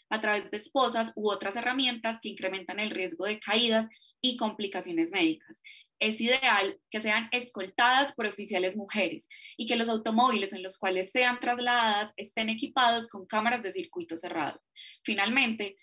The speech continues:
respecto al derecho a la información, debe existir un acceso oportuno a esta, así como a la educación y a servicios adecuados para que las mujeres adopten decisiones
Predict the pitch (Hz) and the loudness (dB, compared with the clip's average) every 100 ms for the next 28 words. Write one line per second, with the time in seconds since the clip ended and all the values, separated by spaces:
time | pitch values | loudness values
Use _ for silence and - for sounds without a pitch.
0 | - 233 226 233 233 220 226 220 247 247 | -6 -4 0 0 2 2 0 0 -2 -2
1 | 254 247 247 247 220 214 - - - 233 | -2 -4 -4 -2 -2 -2 -6 -20 -2 2
2 | 254 277 285 226 214 226 226 254 233 240 | 2 0 -2 -2 -2 -2 -2 -2 -2 -4
3 | 196 190 180 170 180 196 185 - 170 - | -6 -8 -2 2 4 4 2 -10 -14 -8
4 | 196 220 220 220 254 262 269 247 247 240 | -8 -6 -6 -2 2 2 0 -2 -2 0
5 | 220 220 - - - 233 240 240 226 247 | 0 0 -6 -12 -6 -2 0 0 0 0
6 | 277 240 220 269 226 202 - 202 196 196 | 0 0 0 4 4 2 -2 -4 -2 -4
7 | 196 190 202 208 214 254 226 226 185 185 | -4 -6 -4 -2 2 4 4 0 -8 -8
8 | 196 196 190 185 | -6 -6 -4 -4